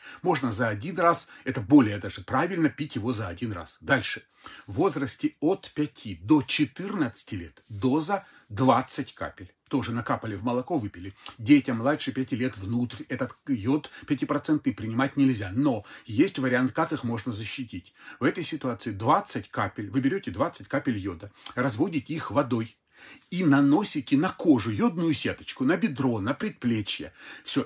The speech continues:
и надо вот использовать детям от, ещё раз говорю, от двух до пяти лет двадцать капель, а детям младше двух лет десять капель. Делается это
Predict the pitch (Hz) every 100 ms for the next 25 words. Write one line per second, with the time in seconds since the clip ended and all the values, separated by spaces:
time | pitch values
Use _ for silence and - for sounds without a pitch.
0 | - 165 151 123 101 104 127 127 107 107
1 | - 117 113 151 - - - _ - _
2 | 151 175 - 107 - 127 - 113 107 120
3 | - 147 113 107 156 131 92 143 131 95
4 | - 110 92 - - 95 139 196 - 180
5 | - - - - - _ _ - - 127
6 | - 110 113 135 143 - - 101 110 -
7 | 92 - - - 107 120 110 - - -
8 | - 90 - - 104 185 185 120 110 107
9 | 107